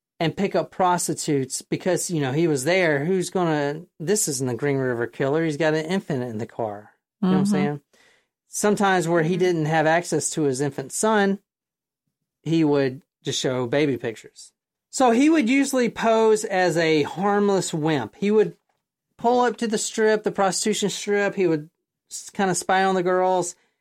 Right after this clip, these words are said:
Speaker 1: He maybe have truck problems, like he'd pop the hood, trying to pretend like he's innocent. "Oh, can I have your help? I'm just innocent," you know, kinda guy. "Can't, I can't hurt a fly,"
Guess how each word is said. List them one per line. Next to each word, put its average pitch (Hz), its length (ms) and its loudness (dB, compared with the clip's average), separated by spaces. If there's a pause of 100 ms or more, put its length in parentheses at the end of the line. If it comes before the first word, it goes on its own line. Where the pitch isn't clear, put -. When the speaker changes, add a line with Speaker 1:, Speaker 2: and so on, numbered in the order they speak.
(140)
Speaker 1:
He 220 80 -2
maybe 214 300 2
have 185 220 2
truck 220 320 0
problems, 202 500 2
like 170 180 2
he'd 170 340 2
pop 175 240 -2
the 165 160 2
hood, 175 440 2
trying 226 200 0
to 220 80 -2
pretend 214 320 -2
like 196 120 0
he's 170 200 -2
innocent. 175 800 2
"Oh, 202 220 2
can 214 160 -2
I 202 120 0
have 202 180 0
your 190 120 0
help? 185 360 0
I'm 185 140 0
just 165 140 -6
innocent," 175 720 -2
you 170 80 -4
know, 160 460 -2
kinda 165 240 0
guy. 151 600 0 (760)
"Can't, 190 160 -2
I 180 120 2
can't 180 260 0
hurt 180 160 2
a - 20 0
fly," 143 720 0